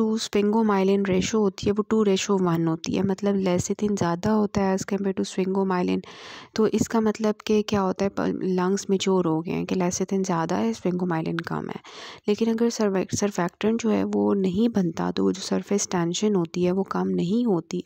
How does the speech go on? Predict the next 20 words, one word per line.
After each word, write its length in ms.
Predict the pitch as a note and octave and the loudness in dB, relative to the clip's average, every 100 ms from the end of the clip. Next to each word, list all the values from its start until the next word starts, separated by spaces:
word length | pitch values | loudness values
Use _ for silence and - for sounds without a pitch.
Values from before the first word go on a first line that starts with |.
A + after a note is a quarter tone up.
| G3 | -4
alveolar 460 | F#3 F#3+ F#3+ G3 | -2 -2 0 0
जो 180 | G3 G3+ | 0 -2
कोलैप्स 540 | G3+ F#3+ E3+ F3 - | 0 -2 0 -2 -4
उन्होंने 200 | G3 F#3 | -2 0
बचाना 460 | F#3+ F#3 F3+ E3+ F3+ | 0 -2 -2 0 0
होता 300 | G3 F3+ F3 | 0 -2 -2
है 60 | F#3+ | -2
वो 60 | |
नहीं 280 | F#3+ G#3 B3+ | 0 0 0
होता, 300 | G3+ - F3 - - - - | -2 -2 -8 -8 -16 -18 -18
तो 140 | - G#3+ | -4 -4
it 80 | A3+ | 0
leads 400 | G#3+ G#3+ G#3+ - A3 | 0 0 0 -2 -2
to 60 | - | 0
alveolar 400 | F3 E3+ E3 D#3+ | 0 0 0 -2
collapse 460 | - D3 - - - - - | -2 -4 -6 -8 -10 -12 -4
or 100 | G#3 - | -2 0
atelectasis 880 | F#3+ F3+ F3 - - - - - - - | -2 0 -2 -4 -6 -6 -8 -12 -14 -6
or 320 | G3 G3+ G#3+ - - | 0 2 0 -2 -6
ventricular 460 | F3+ E3 F3+ F#3+ F#3 | -4 -4 -6 -2 -4